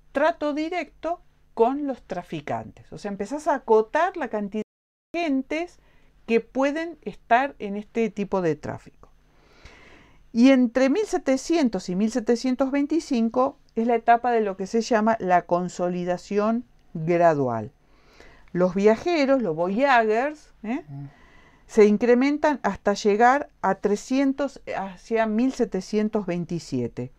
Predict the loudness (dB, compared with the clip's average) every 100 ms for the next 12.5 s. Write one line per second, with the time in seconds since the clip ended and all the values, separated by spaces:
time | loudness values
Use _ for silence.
0 | -20 -20 _ -20 0 4 4 4 0 -2
1 | -4 -2 0 2 2 2 0 -2 -6 -6
2 | -6 -4 -6 -4 -4 -2 -4 -6 -6 -6
3 | -8 -4 0 0 -2 -8 -12 -6 -4 0
4 | 2 0 -2 -10 -4 -4 -2 -2 -2 -2
5 | -6 -8 _ -20 -20 -20 _ -6 -4 -2
6 | -2 0 2 2 2 -2 -4 -2 -2 -4
7 | _ _ -8 -8 -4 -4 -4 -8 -4 -2
8 | -2 -4 -12 -12 -16 -20 _ _ _ _
9 | _ _ -20 _ _ _ 2 4 6 2
10 | 0 0 0 0 0 0 0 0 0 -2
11 | -2 -2 2 2 2 0 -2 -8 -2 0
12 | 0 -2 -8 -10